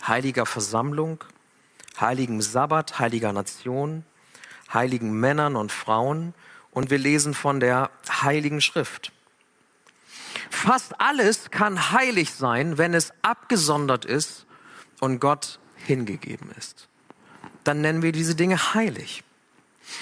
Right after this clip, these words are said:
Und in dieser Vision von Jesaja lernen wir noch mehr darüber, was es eigentlich bedeutet, dass Gott heilig ist. Und ich möchte dir das so nahelegen,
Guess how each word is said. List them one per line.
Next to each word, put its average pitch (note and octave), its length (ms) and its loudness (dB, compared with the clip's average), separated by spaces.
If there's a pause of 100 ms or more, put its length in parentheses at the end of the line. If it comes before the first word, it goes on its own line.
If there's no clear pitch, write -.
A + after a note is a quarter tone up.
(200)
Und F#3+ 120 4
in A3+ 140 6
dieser G#3+ 260 4
Vision A3+ 500 4
von A3+ 260 2
Jesaja G3+ 500 4
lernen G3+ 260 2
wir G#3 60 2
noch F#3+ 140 4
mehr G3+ 300 4
darüber, F#3+ 320 2
was F3+ 220 2
es F3 100 -8
eigentlich E3 380 0
bedeutet, E3+ 640 2
dass D3+ 260 0 (100)
Gott - 440 2 (640)
heilig G3 600 4
ist. B2+ 140 2
Und D#3+ 100 0
ich D3 80 0
möchte A#3 300 4
dir G#3 120 4
das G#3+ 220 4
so G3 100 2
nahelegen, G3+ 840 4